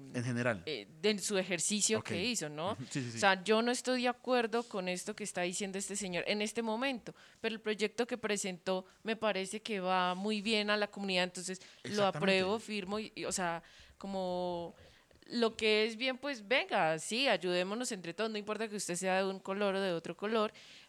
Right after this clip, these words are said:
Speaker 2: pero en otras cosas, venga, que esto sí lo está
Speaker 1: O sea, que
Speaker 2: haciendo
Speaker 1: la oposición
Speaker 2: mal.
Speaker 1: ayuda a crecer.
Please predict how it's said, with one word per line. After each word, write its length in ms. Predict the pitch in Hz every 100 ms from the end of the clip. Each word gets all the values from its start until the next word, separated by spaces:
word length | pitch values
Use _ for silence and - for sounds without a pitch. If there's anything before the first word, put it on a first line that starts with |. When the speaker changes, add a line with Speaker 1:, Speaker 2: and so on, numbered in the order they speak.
| _
Speaker 2:
pero 180 | 220 208
en 140 | 190
otras 320 | 190 202 214
cosas, 380 | - 214 208 208
venga, 280 | 180 180 196
que 200 | - 180
esto 200 | 156 180
sí 120 | 190
lo 100 | 175
está 120 | 180
Speaker 1:
O 20 | -
sea, 100 | -
que 40 |
Speaker 2:
haciendo 140 | 147
Speaker 1:
la 20 | 135
oposición 280 | - 135
Speaker 2:
mal. 100 | 165
Speaker 1:
ayuda 140 | 165 175
a 20 |
crecer. 340 | 151 120 170